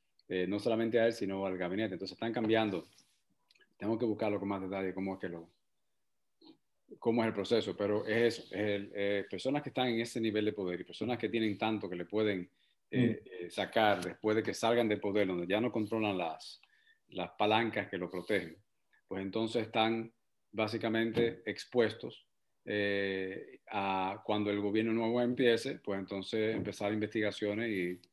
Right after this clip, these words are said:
Speaker 1: y empezar cualquier, eh, eh, ¿cómo se llama esto?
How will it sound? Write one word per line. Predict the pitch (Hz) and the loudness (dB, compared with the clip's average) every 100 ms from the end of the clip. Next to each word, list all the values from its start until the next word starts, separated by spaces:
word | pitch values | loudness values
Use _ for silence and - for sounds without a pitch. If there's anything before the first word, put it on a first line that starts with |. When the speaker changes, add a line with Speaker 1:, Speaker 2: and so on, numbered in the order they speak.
| _ _ _ - | _ _ _ -4
Speaker 1:
y | 101 | -2
empezar | 95 92 104 104 | -2 -2 0 0
cualquier, | 101 95 101 98 101 95 - | -2 -4 -2 0 0 -4 -10
eh, | - 92 90 87 87 80 80 _ _ _ _ _ _ _ _ | -8 -4 -2 -2 -4 -6 -10 _ _ _ _ _ _ _ _
eh, | 90 85 80 - - 107 - | -12 -10 -12 -14 -18 -4 -4
¿cómo | 101 101 | -2 -6
se | 107 | -4
llama | 98 101 | -4 -6
esto? | 107 82 78 | -6 -12 -12